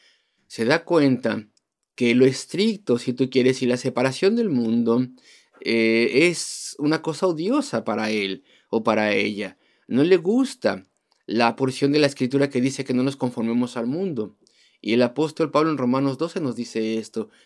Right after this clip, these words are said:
"Y no os conforméis al mundo, sino transformaos por la renovación de vuestras mentes", todo eso ya es desagradable. Y bueno, esto no es una cosa cultural.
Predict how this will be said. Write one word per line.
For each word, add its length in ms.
"Y 120
no 140
os 140
conforméis 640
al 140
mundo, 480
sino 680
transformaos 1080
por 140
la 100
renovación 540
de 60
vuestras 440
mentes", 560
todo 300
eso 240
ya 160
es 80
desagradable. 840
Y 120
bueno, 400
esto 160
no 80
es 80
una 160
cosa 240
cultural. 500